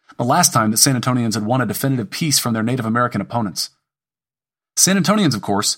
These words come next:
had been running cattle on the open range for generations now,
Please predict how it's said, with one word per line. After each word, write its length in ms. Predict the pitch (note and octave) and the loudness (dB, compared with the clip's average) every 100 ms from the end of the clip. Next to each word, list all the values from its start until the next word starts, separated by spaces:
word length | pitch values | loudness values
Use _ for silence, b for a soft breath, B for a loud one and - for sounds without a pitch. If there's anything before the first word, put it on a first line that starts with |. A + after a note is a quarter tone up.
| - | -4
had 80 | C3+ | -2
been 120 | C3+ | 2
running 200 | D3+ D#3 | 2 2
cattle 300 | D3 E3 D3+ | 2 2 4
on 80 | A2+ | 2
the 100 | B2+ | 2
open 180 | C#3+ A#2+ | 2 2
range 280 | B2+ C#3+ | 2 2
for 100 | - | 0
generations 540 | G#2+ C3 B2 B2+ C3+ F2+ | 0 2 2 2 0 -4
now, 280 | E2+ D#2+ | -6 -10